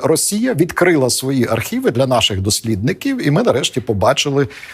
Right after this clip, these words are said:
всі ті документи часів Сталіна чи його поплічників, його наступників, що стосуються і Голодомору, і наступних акцій денаціоналізації українців, нищення України.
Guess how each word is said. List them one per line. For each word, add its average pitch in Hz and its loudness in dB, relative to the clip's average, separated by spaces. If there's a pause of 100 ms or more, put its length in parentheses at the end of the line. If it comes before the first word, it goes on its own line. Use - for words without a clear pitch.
(140)
всі - 2
ті 165 4
документи 117 0
часів 107 0
Сталіна 151 0
чи 107 -2
його 98 2
поплічників, 123 0
його 101 2
наступників, 123 -2
що 139 0
стосуються 113 0 (280)
і 202 6
Голодомору, 165 2
і 165 0
наступних 131 -2
акцій 113 0
денаціоналізації 107 0
українців, 107 0
нищення 95 -2
України. 82 -8